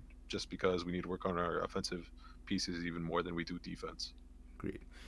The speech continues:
Speaker 2: Uh, next person is Asante Samuel Junior. He is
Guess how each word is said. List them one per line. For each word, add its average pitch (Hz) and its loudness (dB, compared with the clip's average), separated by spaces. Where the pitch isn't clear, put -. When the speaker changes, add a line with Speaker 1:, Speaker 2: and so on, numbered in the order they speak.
Speaker 2:
Uh, 92 4
next 104 10
person 113 8
is 92 8
Asante 104 10
Samuel 98 8
Junior. 127 8
He 85 8
is 80 0